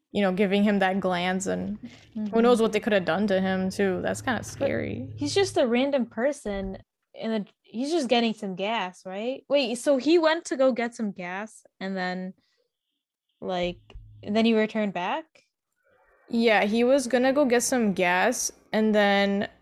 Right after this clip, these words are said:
Speaker 1: he saw, like, all these people just standing there in that area. So that's why he didn't go and, like, get out of his car to get the gas, 'cause maybe they could have heard him, you know?
Speaker 2: They just, like, he just, like,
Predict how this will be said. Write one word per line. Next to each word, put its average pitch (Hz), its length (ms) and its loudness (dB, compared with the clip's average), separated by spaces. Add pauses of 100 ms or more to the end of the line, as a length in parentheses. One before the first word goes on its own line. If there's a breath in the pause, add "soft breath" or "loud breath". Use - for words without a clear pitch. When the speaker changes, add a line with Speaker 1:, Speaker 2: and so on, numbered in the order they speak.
(120)
Speaker 1:
he 220 180 0
saw, 214 420 4
like, 196 340 0
all 214 180 4
these 214 180 0
people 208 320 0
just 196 280 -2
standing 190 520 0
there 190 220 0
in 185 200 0
that 185 200 0
area. 190 460 2
So 208 180 0
that's 202 200 2
why 214 120 4
he 202 160 2
didn't 185 380 0
go 202 520 2
and, 185 160 -2
like, 180 160 -2
get 185 100 2
out 190 100 4
of 196 80 2
his 190 100 -2
car 190 260 0
to 185 60 -2
get 180 200 -2
the 190 80 0
gas, 185 340 -2
'cause 185 200 0
maybe 180 280 0
they 190 120 0
could 196 160 -2
have 170 140 0
heard 180 260 -2
him, 180 280 -2
you 190 80 0
know? 202 240 2
Speaker 2:
They 254 80 0
just, 294 200 -4
like, 220 160 0
he 254 120 -4
just, 247 160 -4
like, 190 180 -6